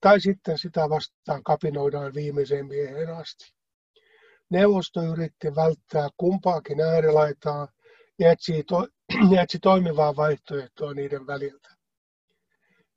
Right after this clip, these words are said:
Elettiin tuskallisten kompromissien aikaa, jossa yritettiin välttää sekä totaalinen alistuminen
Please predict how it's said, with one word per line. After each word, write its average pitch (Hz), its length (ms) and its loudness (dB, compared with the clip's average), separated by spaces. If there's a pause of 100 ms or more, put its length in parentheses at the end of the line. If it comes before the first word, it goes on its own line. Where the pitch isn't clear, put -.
Elettiin 170 640 2
tuskallisten 156 720 -4
kompromissien 151 840 -2
aikaa, 160 600 -8 (580)
jossa 156 280 2
yritettiin 151 1160 -2
välttää 156 640 2
sekä 147 340 -10
totaalinen 147 680 -2
alistuminen 170 800 -8